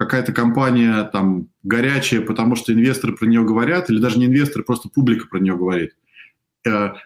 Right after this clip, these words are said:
в большинстве случаев это означает, что за этим есть какая-то информация, которую просто ты пока не знаешь.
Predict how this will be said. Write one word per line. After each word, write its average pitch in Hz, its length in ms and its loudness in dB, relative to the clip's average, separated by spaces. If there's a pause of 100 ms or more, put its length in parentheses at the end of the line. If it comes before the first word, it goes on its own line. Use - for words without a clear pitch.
в 98 80 -8
большинстве 131 460 2
случаев 160 400 0
это 117 140 0
означает, 127 380 0
что 110 360 -4
за 117 140 0
этим 123 200 0
есть 127 180 0
какая-то 117 320 -2
информация, 139 480 -2
которую 117 280 -4
просто 117 240 -4
ты - 120 -8
пока 117 220 0
не 117 100 6
знаешь. 107 520 0